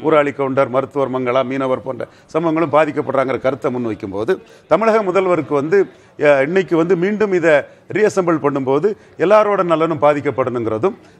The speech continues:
தான், தான் ரீஅசெம்பிள் பண்ணும்போது வந்து, அஹ்,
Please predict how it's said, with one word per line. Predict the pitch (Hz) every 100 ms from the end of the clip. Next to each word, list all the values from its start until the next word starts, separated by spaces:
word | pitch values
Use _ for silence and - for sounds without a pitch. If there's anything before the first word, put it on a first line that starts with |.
| -
தான், | 175 196
தான் | 175 180
ரீஅசெம்பிள் | 175 233 226 202 196
பண்ணும்போது | 180 185 170 170 160
வந்து, | 160 170 208 - - _
அஹ், | 143 135 123